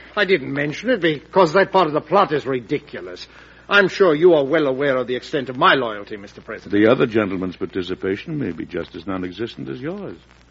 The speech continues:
Speaker 1: I can't believe that.
Speaker 2: I find myself forced to believe it, Alex, because I must be fair, as fair to one of you as the other.
Speaker 1: Why, you let him swindle you right out of the whole country.
Speaker 2: Don't you think it for a moment. I don't happen to believe he wants to.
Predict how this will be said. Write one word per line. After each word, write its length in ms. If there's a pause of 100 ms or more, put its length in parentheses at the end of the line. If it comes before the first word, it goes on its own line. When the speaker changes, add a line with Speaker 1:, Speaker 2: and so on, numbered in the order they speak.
(160)
Speaker 1:
I 140
can't 260
believe 300
that. 140
Speaker 2:
I 160
find 340
myself 460
forced 320
to 60
believe 320
it, 80
Alex, 300 (680)
because 360
I 120
must 240
be 140
fair, 840
as 80
fair 260
to 120
one 240
of 120
you 180
as 120
the 180
other. 200 (460)
Speaker 1:
Why, 100
you 240
let 180
him 140
swindle 540
you 80
right 300
out 100
of 80
the 100
whole 180
country. 260
Speaker 2:
Don't 200
you 160
think 280
it 100
for 200
a 60
moment. 380 (2250)
I 160
don't 220
happen 300
to 60
believe 320
he 80
wants 320
to. 220